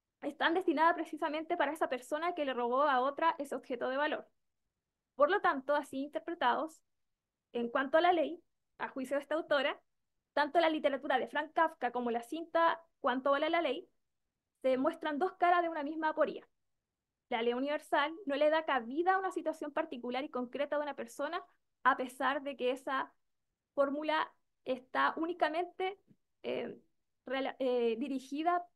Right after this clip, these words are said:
a la humanidad. Pasamos al siguiente punto. E-, en cuanto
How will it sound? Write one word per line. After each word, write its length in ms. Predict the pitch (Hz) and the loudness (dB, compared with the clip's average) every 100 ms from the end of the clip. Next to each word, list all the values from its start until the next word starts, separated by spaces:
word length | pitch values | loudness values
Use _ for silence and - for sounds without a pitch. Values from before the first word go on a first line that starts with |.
| - | -4
a 100 | 269 | -2
la 120 | 277 | 0
humanidad. 420 | 269 247 226 - - _ _ _ _ _ _ _ _ _ _ _ _ _ _ _ _ | 0 -2 -2 -6 -12 _ _ _ _ _ _ _ _ _ _ _ _ _ _ _ _
Pasamos 340 | - 269 339 392 | -4 0 2 2
al 80 | 392 | -2
siguiente 320 | 320 311 320 | -4 -6 -6
punto. 380 | 269 208 - - _ _ _ _ _ _ _ _ _ _ _ _ | -8 -12 -16 -20 _ _ _ _ _ _ _ _ _ _ _ _
E-, 140 | 262 - _ | -12 -12 _
en 340 | 269 262 262 247 | 0 0 -2 0
cuanto 380 | 302 320 - | 0 0 0